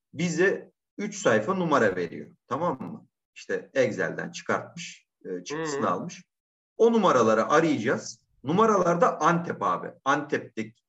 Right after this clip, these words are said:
Speaker 1: An-, yani Antep'teki evleri arıyoruz.
Speaker 2: Ee?
Speaker 1: Ve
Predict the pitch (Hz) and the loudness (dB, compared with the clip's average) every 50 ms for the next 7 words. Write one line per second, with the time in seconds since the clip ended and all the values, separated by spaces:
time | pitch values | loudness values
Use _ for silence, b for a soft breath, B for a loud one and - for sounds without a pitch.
0 | _ _ _ _ - 127 135 135 117 113 - _ _ _ 113 104 98 101 - - | _ _ _ _ 0 0 0 0 0 -6 -12 _ _ _ -2 -2 -2 -2 -6 -4
1 | - 139 156 165 165 - 143 143 - - 147 135 - 196 175 147 135 131 135 120 | -2 0 0 0 0 0 -2 -2 0 -4 -6 -2 0 2 2 2 2 2 2 2
2 | 123 107 95 95 87 - - - - _ _ _ _ _ _ - 127 147 156 147 | 2 0 0 -2 -8 -10 -14 -20 -20 _ _ _ _ _ _ -10 -8 -4 -4 -4
3 | 135 120 131 170 233 262 - - | -2 0 2 4 2 2 0 -4